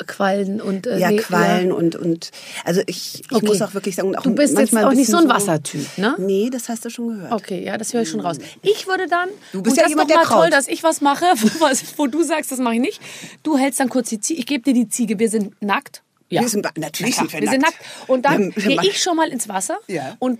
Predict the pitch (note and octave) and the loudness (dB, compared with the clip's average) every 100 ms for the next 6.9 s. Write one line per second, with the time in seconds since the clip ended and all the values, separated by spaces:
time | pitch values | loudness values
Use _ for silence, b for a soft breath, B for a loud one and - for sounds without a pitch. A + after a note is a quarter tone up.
0 | - - - - G#3 D4+ D4+ - C#4 F#3+ | -8 -6 -2 2 2 2 2 2 2 2
1 | F3 G#3+ G3+ - C4 - C#3 - A3+ C4+ | 2 0 -2 -8 -8 -8 -12 -10 -8 -4
2 | C4 C#4+ C4 C4+ A#3+ C4 B3+ C4 C5+ D5 | -2 2 2 0 -4 -4 -4 -2 0 2
3 | C#5+ B4 A4+ A4+ D4+ B3+ B4 F#4 D4 - | 4 2 2 0 -2 0 -2 0 0 0
4 | C4+ C4+ C4 A3+ B3 C4+ B3+ - - G#3+ | 0 0 -2 -2 0 0 0 -2 0 0
5 | G#3+ A#3 G3 G3 A3+ A3+ G#3 F#3 - - | 0 -2 -2 2 4 4 2 0 -2 -2
6 | - F#3+ A3 - - - A#3+ D#3+ | 0 0 0 -4 -4 -2 2 0